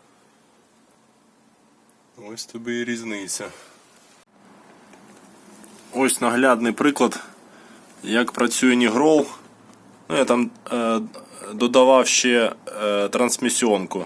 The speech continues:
Т сімнадцять. Коли тепло, він догори підіймається. Це я внутрянку дверей промазував місяць тому.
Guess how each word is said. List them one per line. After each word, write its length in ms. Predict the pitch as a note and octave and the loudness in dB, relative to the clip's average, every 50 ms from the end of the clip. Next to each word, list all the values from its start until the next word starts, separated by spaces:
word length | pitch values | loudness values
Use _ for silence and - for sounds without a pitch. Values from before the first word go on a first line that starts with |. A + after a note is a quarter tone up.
| - - - | -10 -10 -4
Т 180 | - G#2+ F#2+ | -2 -2 0
сімнадцять. 680 | - - - G#2 G2 F#2+ F#2 F2+ - - - - - - - - - - - - - - - - - - - - - - - - - - - - - | 0 -2 -4 -2 -2 -2 -2 -2 -2 -6 -8 -10 -18 -20 -20 -20 -20 -20 -20 -20 -20 -20 -20 -20 -20 -20 -20 -20 -20 -20 -20 -20 -20 -20 -20 -20 -14
Коли 300 | - G#2+ A2 A2 A2+ G#2+ | -8 -4 -2 -2 -2 -2
тепло, 480 | - C#3 C3+ B2+ B2 B2+ A#2 G#2+ F#2+ - - - - - - - - - - - - - - - - - - - - - - - - - - - - | 0 0 0 0 2 2 2 2 0 -2 -8 -20 -20 -20 -20 -20 -20 -20 -20 -20 -20 -20 -20 -20 -20 -20 -20 -20 -20 -20 -20 -20 -20 -20 -20 -18 -14
він 240 | G2+ G#2 A2 A2+ A2+ | -10 -8 -6 -6 -4
догори 500 | A2 A2+ G#2 G#2+ A2+ A2+ A2+ G#2+ G2+ F2 - - - - - - - - - - - - - | -2 -2 0 0 0 2 2 0 0 -2 -8 -16 -20 -20 -20 -20 -20 -20 -20 -20 -20 -20 -14
підіймається. 880 | - G#2 G2+ G2+ G2+ G2+ G2+ G2+ G2 F#2 F#2 F#2 F2+ - - G#2 G2 - - - - - - - - - - - - - - - - - - - - - - - - - - - - - - _ _ _ - | -14 -12 -8 -8 -6 -4 -2 -2 0 0 0 -2 -2 -4 -4 -4 -6 -8 -12 -20 -20 -20 -20 -20 -20 -20 -20 -20 -20 -20 -20 -20 -20 -20 -20 -20 -20 -20 -20 -20 -20 -20 -20 -20 -20 -20 -20 _ _ _ -6
Це 200 | - - B2+ C3 | -2 2 4 4
я 80 | B2 | 4
внутрянку 600 | A#2 A#2 A#2+ A2+ - - C#3 A#2+ A#2 A2 - G#2+ | 2 2 -2 -2 0 0 0 0 0 0 -2 -4
дверей 440 | G2+ A2 A2 A#2 A#2 A2 G2+ G2 F#2+ - - - - - - - | -4 0 0 2 2 2 2 0 -2 -4 -6 -18 -20 -20 -14 -10
промазував 720 | - G#2 G#2 G#2 G#2+ A2+ A2+ G#2+ A2 G2 F#2+ F#2 F2 - - - - - _ - - - - - - - - - - - - - - | -8 -6 -2 0 0 0 0 0 -2 -4 -4 -6 -8 -10 -16 -20 -20 -20 _ -20 -20 -20 -20 -20 -20 -20 -20 -20 -20 -20 -20 -20 -14
місяць 480 | - G2+ G#2 G#2 - - G#2 G2 - - | -8 -6 -4 -2 -2 -2 -2 -2 -4 -8
тому. 360 | - - F#2 F2+ F2+ F#2 F#2+ | -6 -6 -6 -4 -4 -6 -8